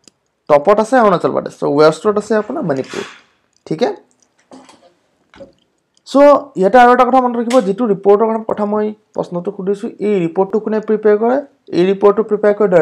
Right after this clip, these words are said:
ৰেজিষ্টাৰ জেনেৰেল এণ্ড চেনচাছ কমিছনাৰ অফ ইণ্ডিয়া। অ'কে, চ' আগবাঢ়িছোঁ নেক্সট প্ৰশ্নলৈকে।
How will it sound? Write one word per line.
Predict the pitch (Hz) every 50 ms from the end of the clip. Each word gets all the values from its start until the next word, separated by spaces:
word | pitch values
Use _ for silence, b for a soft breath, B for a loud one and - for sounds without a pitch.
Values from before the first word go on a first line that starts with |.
| 147 151
ৰেজিষ্টাৰ | 151 147 180 190 - - 240 220
জেনেৰেল | 165 175 165 151 147 160 180 180 180
এণ্ড | 180 175 175
চেনচাছ | - 185 175 170 175 - 233 226 - -
কমিছনাৰ | 165 151 147 143 - 170 165 151 135
অফ | 123 -
ইণ্ডিয়া। | - - - - - _ _ _ _ _ _ _ _ _ _ _ _ _ _ _ _ _ _ _ _ _ _
অ'কে, | - 139 139 147 220 - - _ _ b b b b b b b b _
চ' | - 165
আগবাঢ়িছোঁ | 156 156 175 180 208 196 190
নেক্সট | 196 190 -
প্ৰশ্নলৈকে। | 208 190 196 202 202 196 196 196 -